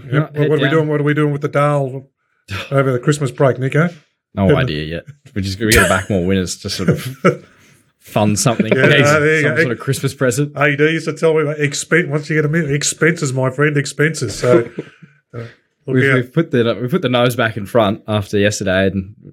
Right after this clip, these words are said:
Speaker 2: we've probably gotta have a big one on Saturday to sort of work something out. But it'll be, uh, head down, bum up until the end of, end of December for me.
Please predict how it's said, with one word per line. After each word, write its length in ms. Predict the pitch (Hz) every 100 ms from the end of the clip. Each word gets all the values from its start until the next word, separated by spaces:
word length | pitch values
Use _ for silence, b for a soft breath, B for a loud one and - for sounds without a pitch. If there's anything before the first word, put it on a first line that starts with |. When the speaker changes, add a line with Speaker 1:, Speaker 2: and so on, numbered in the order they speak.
| -
Speaker 2:
we've 100 | 95
probably 200 | 120 107
gotta 120 | 92 90
have 100 | 87
a 40 |
big 200 | 85 92
one 160 | 92 87
on 100 | 87
Saturday 380 | 87 85 90
to 80 | 87
sort 200 | 92 101
of 140 | 92 - _ _ _ - -
work 200 | 117 -
something 200 | 131 110
out. 140 | 127 117
But 40 |
it'll 100 | 113
be, 180 | 107 107
uh, 300 | 107 107 110 104 110 -
head 220 | 131 104
down, 240 | 113 104
bum 180 | 101 107
up 220 | 110 -
until 180 | 107 104
the 120 | 101
end 120 | 101 98
of, 240 | 95 - _ _ _
end 140 | 110 95
of 60 |
December 400 | 90 87 98 92
for 120 | 92
me. 300 | 92 95 95